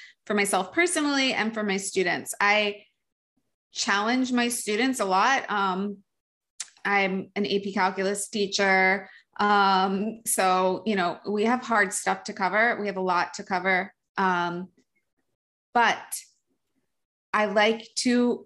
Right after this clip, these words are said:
just kind of, like, here's the expectations. We, we set them from, like,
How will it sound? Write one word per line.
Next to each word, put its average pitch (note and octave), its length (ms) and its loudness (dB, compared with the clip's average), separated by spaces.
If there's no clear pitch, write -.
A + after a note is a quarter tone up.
just G#3 360 -2
kind G#3 260 -2
of, G3 140 -6
like, F3+ 300 0
here's C4+ 440 2
the C#4 100 0
expectations. F#3+ 1300 -2
We, G3+ 420 2
we G3+ 140 2
set A3 420 0
them B3+ 180 4
from, A3 260 0
like, G3 300 0